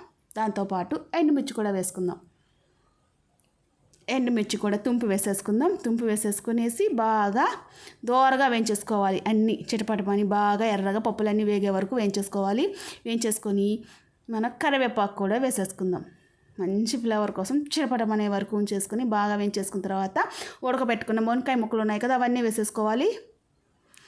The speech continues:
వేసేసుకునేసి బాగా కలయి తిప్పేసుకుందాం. దాంట్లోకి ఆయిల్లో ఈ పాలు అదంతా ఉంది కదా, అది కూడా వేసేసుకుంటే చాలా బాగా వస్తుందన్నమాట మునక్కాయ ఫ్రై. పాలు వేసాము అని కూడా తెలియదన్నమాట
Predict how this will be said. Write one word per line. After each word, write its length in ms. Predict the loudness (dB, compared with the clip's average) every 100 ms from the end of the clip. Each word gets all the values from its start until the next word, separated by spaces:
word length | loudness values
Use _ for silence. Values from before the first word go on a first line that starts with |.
| -14
వేసేసుకునేసి 800 | -4 0 0 -2 -2 -2 -2 0 -2 -4 -14 _ _ _ _ _ _ _ _ _ _ _ -2
బాగా 380 | 2 2 2 0 -2 -2
కలయి 200 | 0 0
తిప్పేసుకుందాం. 640 | 0 -2 -2 0 0 2
దాంట్లోకి 680 | 2 0 0 -2 2 0 0 -12 -12 -2
ఆయిల్లో 600 | 0 2 2 2 0 -2 -14 _ _ _ _ _ _ _ -16
ఈ 200 | -6 -4 -2 2
పాలు 300 | 2 2 2
అదంతా 420 | 0 0 0 2
ఉంది 160 | 0
కదా, 140 | 0 0
అది 140 | 0
కూడా 180 | 0 0
వేసేసుకుంటే 500 | 0 -2 -4 -4 -4 -2
చాలా 160 | -2
బాగా 400 | 0 0 0 2
వస్తుందన్నమాట 600 | 0 -2 -2 0 0 0 0
మునక్కాయ 400 | 0 0 -2 -2
ఫ్రై. 360 | 0 0 -2 -6 _ _ _ _ _ _ _ _ -20 _ 0
పాలు 240 | 2 4
వేసాము 480 | 2 2 0 0 2
అని 120 | 0 2
కూడా 180 | 0
తెలియదన్నమాట 680 | 0 2 2 2 2 0 2